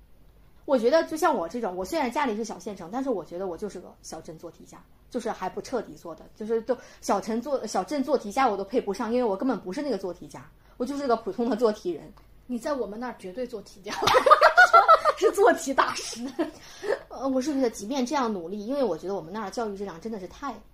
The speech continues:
Speaker 1: 一般了。
Speaker 2: 嗯。
Speaker 1: 啊，就是我，我，就有的时候你会觉得你已经尽到了自己最大的努力了，你依然不能考进去你想考的学校。
Speaker 2: 嗯。
Speaker 1: 嗯，我觉得就是尤其是对我当时的学校，
Speaker 2: 嗯。
Speaker 1: 嗯，还有我们班的很多的人来讲，高考就是一件很残酷的事情。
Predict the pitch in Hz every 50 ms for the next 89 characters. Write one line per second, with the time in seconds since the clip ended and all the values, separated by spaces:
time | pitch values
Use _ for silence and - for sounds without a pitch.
0 | - - - 202 180 175 180 165 156 165 175 - - - - - - _ 247 240
1 | 233 214 208 - 202 185 175 170 - - - 330 311 254 - - - - - -
2 | - - - 202 196 180 - 214 208 - - - - - _ - - - 262 269
3 | 370 359 294 196 185 214 214 - 233 226 233 214 196 - 302 285 233 202 202 208
4 | 214 240 285 277 226 - 180 190 202 - 302 277 262 240 196 180 185 180 233 220
5 | 208 175 175 - 247 220 208 196 202 180 165 165 180 175 170 180 175 165 170 175
6 | 175 170 170 214 285 320 247 180 185 - 220 208 175 170 175 - - - - -
7 | 165 175 - - 185 170 160 156 151 - 160 180 - 175 156 - 165 - - -
8 | - - - - - - _ - 254 240 226 214 208 202 190 180 175 180 _ _
9 | - - - - - - - _ - 254 226 240 262 277 277 277 - - - 262
10 | 247 - 226 208 226 269 262 - 226 - 254 226 277 262 202 170 175 - 254 269
11 | 277 - 196 170 165 160 - 165 160 - 202 180 160 - - - - _ _ _
12 | _ 247 247 220 185 185 180 170 165 175 - - 226 247 262 269 220 175 165 175
13 | 220 226 226 214 214 - - 226 247 214 220 233 233 202 160 143 151 175 170 160
14 | 160 160 - 160 143 - 185 - 233 240 240 - 156 170 - 233 220 - 196 180
15 | 180 185 165 160 - - - 147 - 151 - - 214 175 170 165 - - - -
16 | 226